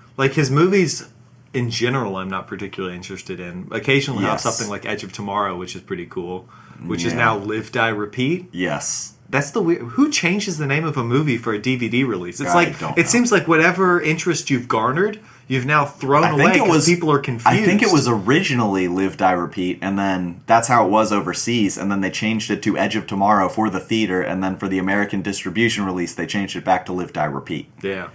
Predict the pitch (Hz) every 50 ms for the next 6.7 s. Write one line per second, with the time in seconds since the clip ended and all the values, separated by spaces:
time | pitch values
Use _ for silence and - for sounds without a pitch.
0 | - - - 98 98 - - 117 98 - 113 110 110 113 101 95 - - 104 90
1 | 78 71 69 - 104 104 104 92 87 82 78 85 98 104 98 85 76 98 107 117
2 | 127 131 131 131 113 120 113 110 120 113 110 107 - 107 104 104 101 95 - -
3 | - - - - - - _ - _ - 90 95 104 104 98 98 104 123 147 143
4 | 139 131 123 120 113 110 107 101 - - - - 143 131 110 - 117 101 113 107
5 | 104 95 87 85 78 76 76 - 135 135 127 - - 127 131 113 135 143 139 135
6 | 131 120 110 - - 110 - 120 113 117 127 127 127